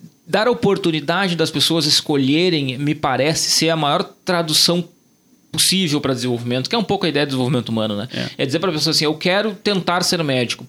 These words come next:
Speaker 1: Pode ser que eu não passe no vestibular,
Speaker 2: Uhum.
Speaker 1: pode ser que eu não consiga, pode ser que eu não tenha talento, pode ser que eu
Speaker 2: Uhum.
Speaker 1: comece a ver sangue e desmaie, sei lá.
Speaker 2: Uhum.
Speaker 1: Mas eu ter essa oportunidade de sonhar com isso é, é, é uma diferença brutal, assim.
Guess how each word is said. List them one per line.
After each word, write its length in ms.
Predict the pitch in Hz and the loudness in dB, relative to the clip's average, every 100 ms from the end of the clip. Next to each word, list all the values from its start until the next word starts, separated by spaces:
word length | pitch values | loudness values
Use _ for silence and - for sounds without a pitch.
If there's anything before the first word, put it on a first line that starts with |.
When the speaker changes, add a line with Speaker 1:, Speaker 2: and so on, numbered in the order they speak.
| _ | _
Speaker 1:
Pode 180 | 294 - | -2 0
ser 120 | 392 | 0
que 40 | |
eu 60 | 403 | 0
não 140 | 339 | 0
passe 240 | 277 294 - | 0 0 0
no 40 | |
vestibular, 440 | 190 - 180 240 302 | 0 0 0 0 0
Speaker 2:
Uhum. 40 | |
Speaker 1:
pode 140 | - | 0
ser 80 | 233 | 0
que 80 | 233 | 0
eu 40 | |
não 100 | 226 | 0
consiga, 440 | 196 190 - 285 185 | 0 0 2 0 0
pode 140 | 160 | 0
ser 80 | 220 | 0
que 60 | 247 | -2
eu 20 | |
não 80 | 226 | -2
tenha 160 | 262 | -2
talento, 480 | 302 392 349 175 - 127 - - 131 | 0 0 2 0 -4 -10 -14 0 2
pode 120 | - | 2
ser 60 | 135 | 0
que 60 | |
eu 20 | 127 | 0
Speaker 2:
Uhum. 20 | |
Speaker 1:
comece 280 | 160 226 214 | 0 0 0
a 40 | |
ver 80 | 202 | 0
sangue 260 | - 208 233 | 2 2 0
e 20 | |
desmaie, 460 | 208 220 202 127 - | 0 0 2 0 -2
sei 180 | - 170 | -2 0
lá. 160 | 147 | 2
Speaker 2:
Uhum. 180 | 127 123 135 - | 2 0 -2 -8
Speaker 1:
Mas 240 | - 143 139 | -4 0 2
eu 100 | 156 | 0
ter 260 | 151 196 220 | 0 0 2
essa 340 | 202 175 180 | 2 2 2
oportunidade 1000 | 180 180 180 185 156 160 160 147 160 165 | 2 2 2 0 2 0 0 0 -2 0
de 20 | |
sonhar 560 | 160 - 170 151 160 175 | 0 2 0 0 -2 -2
com 160 | - 135 | -2 0
isso 320 | 160 - 120 - - - - | 0 0 -2 -8 -18 -18 -8
é, 280 | - - 139 | -4 -2 -2
é, 0 | |
é 220 | 160 180 | 0 0
uma 120 | 185 | 0
diferença 340 | 170 165 175 | 0 0 0
brutal, 420 | 165 131 139 135 113 | -2 -2 -2 -2 -2
assim. 240 | - 123 | -6 -8